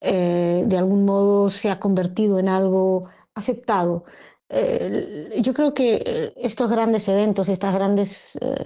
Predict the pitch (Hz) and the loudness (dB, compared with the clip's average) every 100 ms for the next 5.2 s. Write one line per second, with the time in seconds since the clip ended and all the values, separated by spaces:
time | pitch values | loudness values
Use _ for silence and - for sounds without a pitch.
0 | - - - - 196 - 175 202 202 202 | -8 -10 -12 -8 -6 -4 -2 0 2 0
1 | 175 185 180 180 190 185 190 180 - 180 | -2 -4 -2 -2 -2 -2 0 0 -2 -2
2 | 185 196 196 185 - - - - 175 - | 2 2 0 -4 -14 -18 -12 -4 -4 -4
3 | 202 185 180 127 147 143 147 - 143 - | -2 -2 0 -2 -2 -2 -4 -4 -6 -4
4 | 151 - 143 151 175 - - 185 170 160 | -4 -4 -4 -6 -8 -10 -4 -2 0 0
5 | 156 | -2